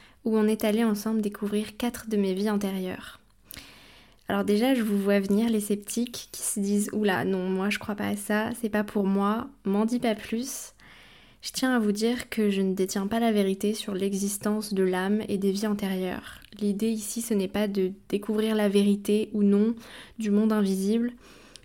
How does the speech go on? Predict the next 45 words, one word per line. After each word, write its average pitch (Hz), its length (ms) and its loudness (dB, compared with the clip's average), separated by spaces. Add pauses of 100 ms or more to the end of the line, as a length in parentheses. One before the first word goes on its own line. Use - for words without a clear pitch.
(140)
et 226 100 2
de 208 140 2
toutes 226 180 -6
ces 226 160 2
choses, 226 640 2 (120)
mais 214 440 4 (280)
en 202 140 4
allant 220 480 2
voir 208 280 4
une 208 120 6
médium, 208 400 4
ça 233 160 -2
peut 214 140 -4
être 214 100 -4
simplement 214 440 2
d'expérimenter 214 1040 0
et 214 40 0
de 196 120 0
voir 196 240 0
ce - 80 -12
que - 80 -14
ça 208 120 -6
provoque 202 380 -4
en 202 80 -2
nous, 214 340 2 (460)
si - 140 -6
ça 214 160 0
nous 202 120 4
raconte 202 380 -2
une 214 140 2
histoire 214 380 -4
qui - 120 -2
nous 202 140 6
touche 233 640 -2
et 214 60 2
nous 202 120 4
fait 202 160 -2
grandir, 202 760 -6 (280)
c'est - 180 -8
déjà 202 540 0 (260)
de 196 100 -2
belles 202 140 -2
choses 202 240 0
de 196 80 2
gagner. 180 380 -2